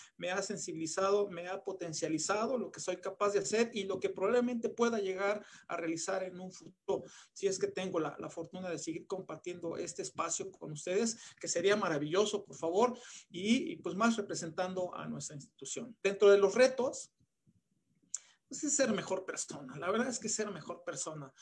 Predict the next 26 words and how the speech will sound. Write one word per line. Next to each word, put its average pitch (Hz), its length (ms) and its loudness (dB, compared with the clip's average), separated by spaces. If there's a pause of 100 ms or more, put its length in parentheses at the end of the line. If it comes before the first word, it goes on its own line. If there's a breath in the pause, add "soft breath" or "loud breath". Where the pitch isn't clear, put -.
(260 loud breath)
visibilizar 185 920 0
este 202 200 2
tema 214 520 2
y 180 100 -8
sensibilizar 190 1040 -2
a 170 80 -6
la 165 120 -4
sociedad 170 520 -4
que 208 80 0
por - 180 -8
lo 170 60 -2
menos 190 300 -6
está 185 220 -4
cerca 185 360 -4
de 170 80 -2
nosotros, 175 600 -6 (520 loud breath)
eh, 147 380 -6
dentro 226 280 0
de 185 60 0
las 151 200 -4
instituciones 175 580 -6
educativas, 175 720 -4
dentro 214 320 2
de 180 60 0
nuestra 160 280 -8
sociedad, 160 580 -4